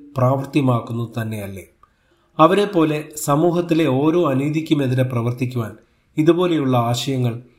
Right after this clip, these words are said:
ഇനിയും ഒരുപാട് പേർക്ക് പ്രചോദനമായി തീരട്ടെ. ദൈവപുത്രന്റെ ജന്മദിനാഘോഷങ്ങൾ പോലെ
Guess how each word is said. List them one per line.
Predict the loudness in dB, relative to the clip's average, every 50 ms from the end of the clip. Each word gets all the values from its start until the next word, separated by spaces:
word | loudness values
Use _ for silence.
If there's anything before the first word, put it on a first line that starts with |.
| _ _ -4
ഇനിയും | -2 2 2 2 2 2 0 -4 -6 -4
ഒരുപാട് | -2 -2 0 2 2 2 2 0
പേർക്ക് | -2 -4 -4 -6 -8 -10 -12 -12 -12 -14 _ _ -4
പ്രചോദനമായി | -4 -2 -2 0 0 0 2 0 0 0 -2 -6 -10 -10
തീരട്ടെ. | -12 -12 -12 -12 -14 -16 -20 -20 _ _ _ _ _ _ _ _ _ _ _ _ _ _ _ _ _
ദൈവപുത്രന്റെ | 6 6 6 6 6 2 -2 -4 -2 0 0 0 2 2 0
ജന്മദിനാഘോഷങ്ങൾ | 0 2 2 2 2 2 0 0 0 0 0 0 0 -2 -2 -2 -2 0 0 0 0 0
പോലെ | 0 -2 -4 -4 -6 -8 -12